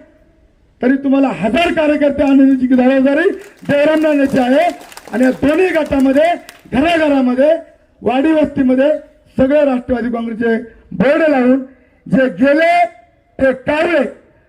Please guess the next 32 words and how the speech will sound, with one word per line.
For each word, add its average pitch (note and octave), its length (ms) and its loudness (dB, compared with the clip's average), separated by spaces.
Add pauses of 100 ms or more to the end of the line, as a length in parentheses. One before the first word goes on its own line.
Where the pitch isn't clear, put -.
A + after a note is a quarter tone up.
राहिले D#4+ 800 0 (440)
ते B3 100 0
मावळे, D#4 440 0 (840)
अशा C#4 220 -4
प्रकारचा C4+ 440 -4
मी B3+ 120 4
अतुल B3 240 0
शेठ A3+ 180 -2
बेनके G#3+ 320 -2
साहेबांना G#3 340 0 (100)
शब्द G#3+ 160 -4
देतो. B3 420 0 (380)
आणि G3 140 -4
निश्चितपणे D#4+ 680 0 (420)
दोन D4 320 0
हजार C#4 340 0
एकोणतीसला B3 680 -2 (500)
तुम्ही C4 220 4
आम्ही C4+ 260 4
सर्वजण D4+ 580 2
एकत्र C4 320 -2
येऊन C4+ 340 2 (440)
निश्चितपणे C4+ 520 0 (460)
या G#3+ 40 -10
ठिकाणी A#3 300 -10
काळाचे A3 300 -4 (120)
सगळे B3+ 180 0
नेते B3 240 0
मंडळी G#3+ 200 -2
आहेत. F#3+ 100 2 (520)
हे - 60 -10
बघा, G#3 300 0